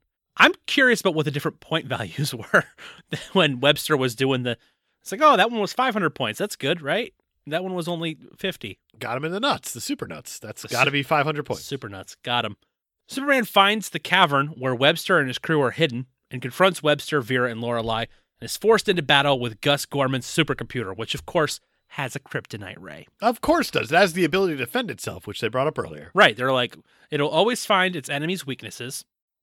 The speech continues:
Speaker 1: which is a super convenient thing for anything in any movie, really.
Speaker 2: And now it's got a kryptonite ray, and it just brings Superman to his knees.
Speaker 1: Yeah, and Gus, Gus is guilt-ridden and horrified at the prospect of going down in history as the man who killed Superman.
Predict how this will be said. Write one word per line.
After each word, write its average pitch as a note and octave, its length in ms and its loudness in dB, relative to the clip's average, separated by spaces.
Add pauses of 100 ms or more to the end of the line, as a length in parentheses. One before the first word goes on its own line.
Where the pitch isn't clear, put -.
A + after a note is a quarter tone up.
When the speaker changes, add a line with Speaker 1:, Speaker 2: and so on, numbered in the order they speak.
Speaker 1:
which C3 160 -8
is A#2 100 -8
a A2+ 60 -10
super D#3+ 220 -2
convenient C3 480 -2
thing B2 240 -4
for A#2 300 -6 (100)
anything A2+ 520 -2
in G2+ 80 -8
any F#3+ 180 -2
movie, G#2 280 -6
really. G#2+ 360 -8 (380)
Speaker 2:
And D#3+ 100 2
now G#3+ 160 2
it's G3 100 -2
got G#3 140 2
a E3+ 60 0
kryptonite C#3+ 440 0
ray, B2+ 380 4
and A#2 140 -14
it F#2+ 80 -14
just A#2 200 -8
brings G#2+ 220 -8
Superman A2+ 320 -10
to F#2 80 -14
his G2 120 -16
knees. E3+ 420 -6
Speaker 1:
Yeah, A2 240 -2 (100)
and C3+ 220 -2
Gus, C4 420 4 (320)
Gus C4 240 2
is E3+ 120 -2
guilt-ridden D#3 600 -2
and A#2+ 140 -8
horrified E3 460 4
at C3 40 -6
the B2+ 60 -8
prospect C#3+ 480 -2
of A2 140 -12
going D3 240 2
down C#3 160 4
in B2 60 -4
history B2+ 300 -4
as A2 100 -8
the A2+ 80 -8
man A#2 200 -4
who B2 100 -6
killed A2 320 -8
Superman. G2 580 -6